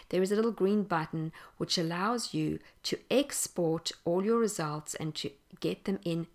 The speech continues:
Google Sheets. Now, I have a, a, uh, podcast episode on Google Sheets too. I think that is episode three, so you can go back and listen to that one as well. But if you get all these results into Google Sheets,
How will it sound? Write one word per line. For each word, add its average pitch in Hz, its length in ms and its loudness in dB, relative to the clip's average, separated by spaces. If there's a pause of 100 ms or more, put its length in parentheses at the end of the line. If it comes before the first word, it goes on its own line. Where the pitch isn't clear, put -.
(120)
Google 147 260 -2
Sheets. - 600 -4 (340)
Now, 156 200 4
I 160 60 6
have 180 200 0
a, - 160 0 (160)
a, 156 340 -4
uh, 147 220 -6 (680)
podcast 202 480 0
episode 180 480 0
on 170 100 0
Google 151 320 -2
Sheets - 440 -4
too. 247 480 6 (100)
I 196 40 -8
think 170 180 -4
that 147 160 0
is 151 180 -2
episode - 440 -2
three, 180 340 4
so - 160 0
you 165 100 2
can - 140 -6
go 160 120 0
back 160 220 -2
and 180 60 0
listen 160 240 -2
to 170 140 -8
that 147 280 0
one 156 140 -2
as 139 160 -4
well. 175 300 0 (640)
But 196 160 6
if 294 240 2
you 339 80 4
get 214 320 2 (100)
all 190 160 2
these 180 520 2 (420)
results 170 640 0
into 214 500 4
Google 160 300 0
Sheets, - 560 0